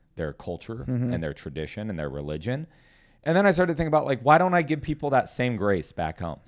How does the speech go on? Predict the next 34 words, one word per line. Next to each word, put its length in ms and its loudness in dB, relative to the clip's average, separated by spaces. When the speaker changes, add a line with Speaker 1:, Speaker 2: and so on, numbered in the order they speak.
Speaker 1:
'Cause 200 2
it 60 4
Speaker 2:
Mm-hmm. 80 0
Speaker 1:
was, 160 2
he 80 2
was, 180 2
uh, 120 0
Speaker 2:
Right. 340 4
Speaker 1:
it, 180 -2
people 140 0
were 80 4
talking 160 2
about 120 0
how 140 2
he, 160 2
he 100 -2
did, 140 0
like, 160 2
an 60 0
episode 220 -2
with 100 -4
Ted 180 0
Nugent, 460 -8
I 20 -12
Speaker 2:
Yeah. 140 -2
Speaker 1:
think, 140 -2
and 60 -4
he 60 -2
had 100 0
a 60 -4
meal, 220 -2
and 80 -6
he's 160 -6
like, 180 -2